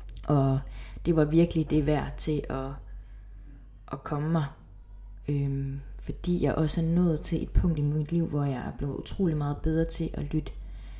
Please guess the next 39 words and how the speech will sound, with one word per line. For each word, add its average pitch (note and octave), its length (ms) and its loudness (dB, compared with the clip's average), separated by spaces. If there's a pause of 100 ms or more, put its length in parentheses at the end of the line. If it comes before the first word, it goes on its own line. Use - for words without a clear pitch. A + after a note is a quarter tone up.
(640)
lytte G#3 160 4
til F3+ 120 2
mig E3 120 4
selv, E3+ 260 2
mærke C#3 240 0
efter, F3+ 320 2
hvad D#3+ 180 2
det D#3+ 140 2
er, D3+ 100 0
jeg E3 160 4
har D3+ 160 -2
brug E3+ 220 -2
for D#3+ 160 2
og D3 200 -2
behov D#3+ 420 2
for. D3 320 0 (580)
Og C#3+ 440 2 (460)
selvfølgelig E3+ 440 4
er - 60 6
det D#3 180 -4
dumme D#3 260 2
penge D3+ 260 0
at D#3+ 40 -2
betale, D#3+ 600 0 (180)
men C#3+ 380 -2 (840)
der D#3+ 80 -2
er C#3 60 -2
altså C3 200 0
ikke E3 180 2
noget, D#3+ 300 2
der D3+ 160 2 (100)
er, C3+ 260 0 (720)
er D3 100 -2 (160)
vigtigere D#3+ 520 4
end C#3+ 100 6
mig C#3 360 2
og D#3 60 2
mit D3 160 0
eget D3+ 440 4